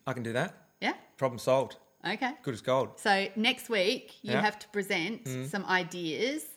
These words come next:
Speaker 1: How many?
Speaker 2: of what, I reckon five. 'Cause I'm
Speaker 1: But
Speaker 2: turning fifty, five.
Speaker 1: Far out. Okay.
Speaker 2: Yeah. Five
Speaker 1: But
Speaker 2: ideas. And they can be anything, but then you'll get, you'll, you'll get me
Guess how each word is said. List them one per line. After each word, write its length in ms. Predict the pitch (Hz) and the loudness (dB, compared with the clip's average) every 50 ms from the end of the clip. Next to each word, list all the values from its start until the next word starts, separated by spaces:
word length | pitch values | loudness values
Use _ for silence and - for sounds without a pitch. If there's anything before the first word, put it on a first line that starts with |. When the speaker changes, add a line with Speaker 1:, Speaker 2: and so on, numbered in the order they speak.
| _ _ _ _ _ _ _ _ _ - | _ _ _ _ _ _ _ _ _ -4
Speaker 1:
How 120 | 127 127 | -2 2
many? 200 | 123 - 147 185 | 2 2 2 2
Speaker 2:
of 60 | 202 - - _ _ _ | -2 -6 -12 _ _ _
what, 320 | - 185 208 196 185 - - - - _ _ _ _ _ _ _ _ _ _ _ _ _ - | -4 2 4 4 4 2 0 -16 -20 _ _ _ _ _ _ _ _ _ _ _ _ _ -2
I 120 | 254 285 330 | 2 2 2
reckon 220 | 381 381 370 277 | 4 2 2 0
five. 420 | - - 196 180 160 - - - - - - _ _ _ _ _ _ _ _ _ - - | 2 2 2 2 2 0 -4 -8 -12 -18 -20 _ _ _ _ _ _ _ _ _ -6 0
'Cause 100 | 277 277 | 6 6
I'm 80 | 285 | 6
Speaker 1:
But 60 | 311 | 8
Speaker 2:
turning 220 | 302 294 262 233 220 | 8 4 2 2 0
fifty, 360 | - 240 226 - - 311 392 508 523 - - _ | -2 -4 -6 -4 -2 -2 -2 -2 -2 -6 -12 _
five. 300 | - 226 175 - - - - - - _ _ _ - - _ - - | 2 2 2 2 2 -4 -12 -16 -20 _ _ _ -20 -20 _ -20 -18
Speaker 1:
Far 120 | - 165 170 151 120 127 135 | -16 -14 -14 -12 -12 -12 -12
out. 100 | 104 - _ - - | -14 -14 _ -10 -8
Okay. 180 | 131 - 120 113 | -6 -4 -2 -2
Speaker 2:
Yeah. 100 | 180 - - - _ _ _ _ _ _ _ _ - | -4 -4 -6 -14 _ _ _ _ _ _ _ _ -4
Five 260 | - 254 254 247 254 | 4 8 8 8 10
Speaker 1:
But 60 | 254 240 | 8 6
Speaker 2:
ideas. 240 | 226 208 220 208 196 | 4 4 2 -2 0
And 160 | - 247 254 | 2 2 2
they 80 | 285 285 | 2 4
can 120 | 294 311 | 2 2
be 180 | 311 381 370 - | 4 4 2 2
anything, 540 | - 240 254 269 254 - 170 123 107 262 392 - - - - _ - - - - _ - | 2 2 0 0 0 -2 -4 -4 -4 -4 -6 -6 -10 -18 -20 _ -20 -20 -20 -12 _ 0
but 220 | 220 - - - | 0 0 0 2
then 200 | 240 233 226 226 | 2 2 4 2
you'll 100 | 226 220 | 0 0
get, 360 | 208 226 214 202 - - - - | 2 2 2 2 0 -4 -12 -2
you'll, 240 | 214 214 214 196 - - | 2 2 2 2 0 2
you'll 140 | 220 208 196 | 2 2 4
get 200 | 196 220 - - | 4 0 0 0
me 340 | 202 196 190 180 - - | 0 0 0 -2 -4 -12